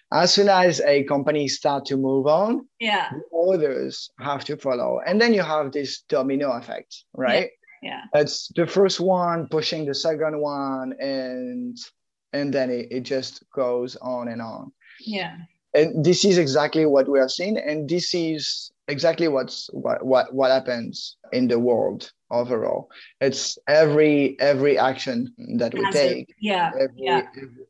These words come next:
Speaker 1: every step that a company can make has an impact,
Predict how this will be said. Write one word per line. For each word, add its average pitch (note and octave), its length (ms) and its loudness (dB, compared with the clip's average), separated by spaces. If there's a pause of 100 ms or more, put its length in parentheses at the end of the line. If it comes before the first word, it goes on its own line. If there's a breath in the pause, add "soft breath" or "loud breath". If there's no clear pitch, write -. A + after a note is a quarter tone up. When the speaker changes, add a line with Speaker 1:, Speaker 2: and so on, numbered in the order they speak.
Speaker 1:
every B2+ 280 -2
step B2+ 580 0
that B2+ 140 2
a C3 60 -6
company C3 380 -6
can B2 180 -8
make A#2 400 -6 (380 soft breath)
has C3+ 220 2
an C3+ 100 4
impact, C3+ 800 0